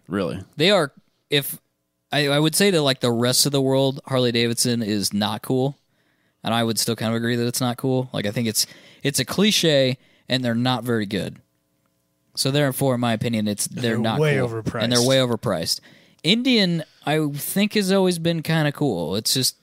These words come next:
Speaker 2: it's a cool company. Indian Larry rode one.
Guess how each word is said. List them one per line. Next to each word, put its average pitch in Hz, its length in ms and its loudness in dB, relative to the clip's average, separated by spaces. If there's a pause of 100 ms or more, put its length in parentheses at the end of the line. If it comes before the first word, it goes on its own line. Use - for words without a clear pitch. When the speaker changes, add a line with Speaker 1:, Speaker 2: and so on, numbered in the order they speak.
Speaker 2:
it's 117 200 -4
a 123 60 -4
cool 175 240 0
company. 160 680 0 (1120)
Indian 139 340 0
Larry 139 280 4
rode 139 240 2
one. 135 280 0